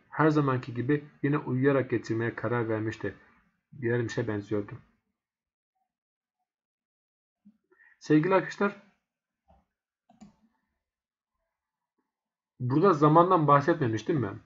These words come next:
Bu saat diliminde. Yani zamandan bahsetmemiş. Doğru. Öğlenden sonra hiç geçmemiş. Yanlış. Ülkenin büyük şehirlere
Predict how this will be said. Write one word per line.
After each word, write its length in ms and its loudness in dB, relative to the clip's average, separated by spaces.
Bu 60 2
saat 320 -2
diliminde. 460 -2
Yani 260 -4
zamandan 500 2
bahsetmemiş. 840 0
Doğru. 300 6
Öğlenden 380 2
sonra 280 2
hiç 160 -4
geçmemiş. 640 -2
Yanlış. 400 -6
Ülkenin 640 2
büyük 220 2
şehirlere 1040 2